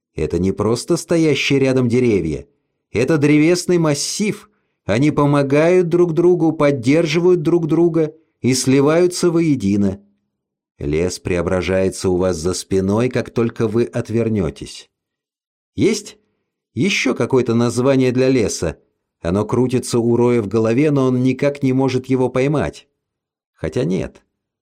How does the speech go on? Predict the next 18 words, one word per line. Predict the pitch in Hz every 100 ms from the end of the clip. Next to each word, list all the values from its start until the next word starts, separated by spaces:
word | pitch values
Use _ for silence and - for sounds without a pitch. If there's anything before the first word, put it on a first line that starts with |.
| _ _
не | 78 208
совсем. | 208 - - 202 92 67 - _ _ _ _ _ _
Он | - 139 143
представляет | 202 202 - 233 233 156 127 -
себе | 135 135
это | 127 131
слово. | - 151 120 95 85 - _ -
Оно | 110 143
как | 151 139
бы | 143 - _ _
внутренне | 92 107 151 175 175 165 160 151
сплетенное, | - 139 139 135 139 143 160 170 170 170
страшное | - - 143 143 156 - 170
и | 170 160
в | -
то | 160
же | 156
время | 151 175 165